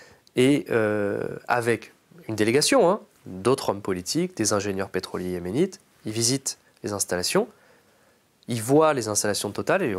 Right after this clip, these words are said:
je vais y revenir sur ces installations, de comment ils traitaient l'eau, et ils posent la question à Nousseïbi, qui est à l'époque le, le, le chef, euh, le responsable de Total Moyen-Orient, et ils le confrontent et lui disent, euh, «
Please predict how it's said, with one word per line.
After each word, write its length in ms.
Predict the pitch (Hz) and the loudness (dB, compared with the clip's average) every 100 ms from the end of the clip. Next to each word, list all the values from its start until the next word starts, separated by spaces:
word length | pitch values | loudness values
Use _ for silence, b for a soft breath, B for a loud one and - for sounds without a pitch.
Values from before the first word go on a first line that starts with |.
| 92 | -6
je 120 | 98 | 0
vais 80 | 104 | 0
y 60 | |
revenir 320 | 98 107 117 | 0 -2 -2
sur 180 | - 92 | -2 -2
ces 160 | - 98 | -2 -2
installations, 460 | 95 - 95 - | -4 -2 -2 -2
de 80 | 113 | -4
comment 340 | - 151 147 143 | 0 2 4 2
ils 80 | |
traitaient 300 | - 113 - | 2 -2 -2
l'eau, 160 | 110 185 B B B B B B B B B - - | 0 -2 B B B B B B B B B -14 0
et 260 | 143 185 - | 2 2 0
ils 80 | 123 | 0
posent 200 | 170 147 | 4 4
la 60 | |
question 540 | 127 113 - 151 214 202 | 2 -4 -2 -4 -4 -4
à 240 | 127 110 104 | 0 0 2
Nousseïbi, 560 | 113 - 107 123 240 | 0 2 0 -2 -4
qui 360 | - - 110 104 | -6 -4 0 0
est 40 | |
à 80 | 90 | 0
l'époque 400 | 98 - 117 - | 0 0 -2 -2
le, 300 | 101 92 90 | -4 -4 -4
le, 500 | 90 90 95 98 101 | -6 -8 -6 -8 -8
le 160 | 101 101 | -6 -4
chef, 480 | - 151 147 - - B B B B - | 2 2 0 -8 -16 B B B B -6
euh, 160 | 104 104 | -2 0
le 120 | 110 | 2
responsable 540 | 127 - 123 131 120 | 2 2 2 2 0
de 160 | 104 98 | -6 -4
Total 340 | 127 113 117 | -2 0 0
Moyen-Orient, 540 | 110 104 101 95 131 233 B B B B B _ - | 0 -2 -2 -2 -2 -6 B B B B B _ 2
et 140 | 120 | 2
ils 160 | 120 107 | 2 -2
le 80 | 104 | -4
confrontent 440 | 113 - 220 247 | -2 2 2 4
et 60 | 120 | 0
lui 100 | 110 | 0
disent, 220 | 147 143 | 0 2
euh, « 400 | 110 101 95 90 | 2 2 0 -2